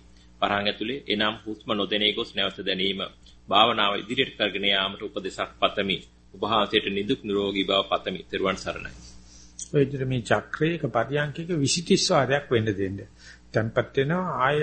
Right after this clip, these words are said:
Speaker 2: අරමුණු වෙනවා, ආය තැම්පත් වෙනවා, ආය අරමුණු වෙනවා. අන්න ඒකෙත් තියෙනවා ආරයක්. අරමුණු නැවත ආවට එන්න නැවත නැවත මතුවෙන අරමුණු බොහොම සියුම් අරමුණු මතුවේ. ඊට පස්සේ බොහොම ඉක්මනට ආය තැම්පත්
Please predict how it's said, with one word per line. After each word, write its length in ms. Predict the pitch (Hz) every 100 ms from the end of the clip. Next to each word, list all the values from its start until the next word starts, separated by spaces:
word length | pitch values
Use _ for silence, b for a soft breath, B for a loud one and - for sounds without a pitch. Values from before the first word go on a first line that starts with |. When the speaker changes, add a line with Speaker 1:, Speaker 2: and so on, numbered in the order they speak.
| 165 - - - -
Speaker 2:
අරමුණු 340 | 131 127 117 110
වෙනවා, 220 | 107 110
ආය 200 | 110 117 117
තැම්පත් 380 | 135 127 135
වෙනවා, 260 | - 160 180 127
ආය 180 | 135 170
අරමුණු 400 | 156 135 117 113
වෙනවා. 280 | 101 120 214 226 b b -
අන්න 180 | 131 156 151 -
ඒකෙත් 460 | 127 151 160 202 196
තියෙනවා 640 | - 196 180 180 196 214 156 - - - 71
ආරයක්. 540 | 113 147 95 90 - - - - - - - - - - - -
අරමුණු 440 | 117 107 120 127 127
නැවත 300 | 120 131 131
ආවට 400 | 123 131 151 208 311 - - - -
එන්න 260 | 131 156 156
නැවත 300 | 135 120 135
නැවත 280 | 151 156 156
මතුවෙන 400 | 160 139 156 165
අරමුණු 400 | 143 131 151 185 208
බොහොම 340 | 151 139 185 196
සියුම් 340 | - 185 180
අරමුණු 320 | 147 117 110 110
මතුවේ. 400 | 107 - - - - B
ඊට 120 | B
පස්සේ 200 | - 147
බොහොම 260 | 151 143 180
ඉක්මනට 260 | 180 196 185
ආය 180 | 151
තැම්පත් 240 | 120 -